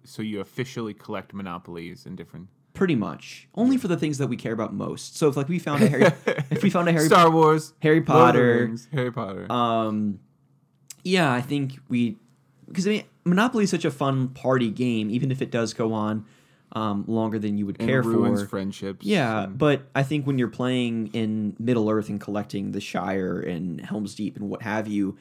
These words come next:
Speaker 2: it makes it a lot more interesting than Park Place and Neil Avenue or
Speaker 1: I,
Speaker 2: whatever the
Speaker 1: I
Speaker 2: heck.
Speaker 1: think I've only played Monopoly once.
Speaker 2: I've probably only played it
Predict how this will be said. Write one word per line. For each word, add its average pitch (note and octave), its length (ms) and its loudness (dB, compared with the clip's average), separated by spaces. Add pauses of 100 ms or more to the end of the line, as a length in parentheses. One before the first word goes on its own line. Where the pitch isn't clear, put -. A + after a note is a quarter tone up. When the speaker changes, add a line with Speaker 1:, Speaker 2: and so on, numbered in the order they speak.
(340)
Speaker 2:
it C#3+ 120 -4
makes C3+ 180 0
it B2+ 40 0
a - 20 2
lot A2 160 0
more A2+ 120 0
interesting G#2 600 -4
than F#2+ 380 -4
Park - 280 -4
Place G2+ 420 -6
and G2 160 -6
Neil G#2 240 0
Avenue F#2 400 -4
or F2+ 100 -8
Speaker 1:
I, - 20 -8
Speaker 2:
whatever G2 260 -8
the F#2 80 -10
Speaker 1:
I D2+ 40 -12
Speaker 2:
heck. D#2 200 -10
Speaker 1:
think G#3 140 -8
I've E3+ 80 -6
only A2+ 220 -6
played F#2 300 -10
Monopoly F#2 520 -12
once. F2+ 640 -16 (500)
Speaker 2:
I've C3 140 0
probably A3 220 0
only G3 120 0
played C3+ 200 0
it - 180 -2